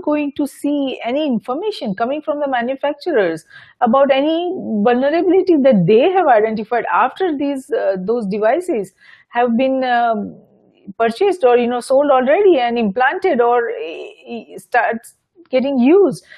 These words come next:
Because unless there is, uh, some sort of, uh, consequences or some sort of accountability,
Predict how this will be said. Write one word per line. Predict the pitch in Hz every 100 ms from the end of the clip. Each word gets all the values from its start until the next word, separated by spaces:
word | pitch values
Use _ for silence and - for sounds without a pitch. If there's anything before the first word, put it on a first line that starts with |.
| _ -
Because | 262 311
unless | 269 262 330 440 440
there | 285 294
is, | 330 370 440 311
uh, | 294 294 294 - _ _ _ -
some | - - 269 359
sort | 415 - - 285 277 285
of, | 269 262 -
uh, | 240 220
consequences | 208 208 262 392 269 214 196 190
or | 202
some | 196 254
sort | 262 254
of | 240 220
accountability, | 185 185 208 349 359 269 220 175 165 156